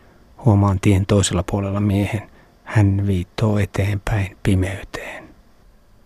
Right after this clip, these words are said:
Puolen kilometrin jälkeen esiin tulee uusi valaistu raitti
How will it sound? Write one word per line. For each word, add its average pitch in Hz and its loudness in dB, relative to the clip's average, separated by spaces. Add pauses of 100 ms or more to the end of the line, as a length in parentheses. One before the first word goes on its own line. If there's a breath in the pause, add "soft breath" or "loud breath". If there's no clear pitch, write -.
(160)
Puolen 95 2
kilometrin 101 2
jälkeen 104 2
esiin 104 0
tulee 101 0
uusi 104 0
valaistu 104 0
raitti - -2